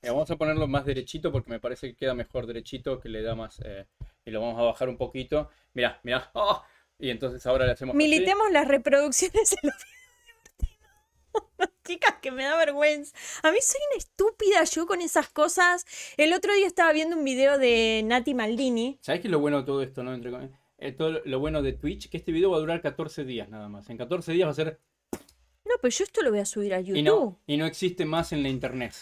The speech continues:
Speaker 2: Lo vamos a ver a uno veinticinco, <laughs> pero lo vamos a ver a los
Speaker 1: <laughs>
Speaker 2: amos,
Speaker 1: No, no.
Speaker 2: los am-, les-, yo me bajo las tres horas de Rosy McMichael, <laughs> esos son stories de Instagram. Qué buena,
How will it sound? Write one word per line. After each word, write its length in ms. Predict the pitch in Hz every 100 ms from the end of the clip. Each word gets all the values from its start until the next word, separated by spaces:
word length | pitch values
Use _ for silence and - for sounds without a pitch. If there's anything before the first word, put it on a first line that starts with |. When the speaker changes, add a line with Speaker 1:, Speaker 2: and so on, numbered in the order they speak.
| -
Speaker 2:
Lo 120 | - 277
vamos 320 | 349 392 -
a 100 | 294
ver 240 | 311 320 -
a 140 | 285
uno 240 | 311 359
veinticinco, 580 | 339 311 269 - - 403 -
<laughs> 160 | 453
pero 160 | - 494
lo 200 | 427 480 523
vamos 360 | 440 480 494 -
a 80 | 349
ver 180 | 381 370
a 120 | 392
los 280 | - 466 -
Speaker 1:
<laughs> 40 | 415
Speaker 2:
amos, 220 | 370 392
Speaker 1:
No, 80 | 381
no. 180 | 440 466
Speaker 2:
los 220 | - - -
am-, 200 | 330 349 - - 539
les-, 560 | 415 453 453 - - -
yo 180 | - 403
me 120 | 453
bajo 260 | 370 415 403
las 200 | 330 -
tres 240 | 349 359
horas 200 | 381 359
de 100 | 330
Rosy 300 | 294 320 339
McMichael, 720 | 294 285 269 294 320 277 285 302
<laughs> 80 |
esos 200 | - 294 -
son 120 | - 494 554
stories 320 | 554 453 466
de 340 | - 453 403 440 466
Instagram. 460 | - - 381 359 381 330 - - - - - _ _ _
Qué 200 | - 349
buena, 720 | 311 240 302 330 359 381 392